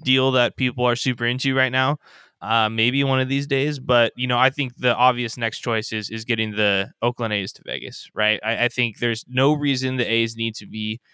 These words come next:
in Oakland anymore, and that's no disrespect to the city, or I know a lot of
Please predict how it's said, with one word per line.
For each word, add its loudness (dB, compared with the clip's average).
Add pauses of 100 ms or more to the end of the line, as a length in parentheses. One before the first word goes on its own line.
(260)
in 0
Oakland 0
anymore, 2
and 0
that's 0
no 2
disrespect 0
to -2
the -4
city, 2
or 2
I 2
know 0
a 0
lot 0
of -6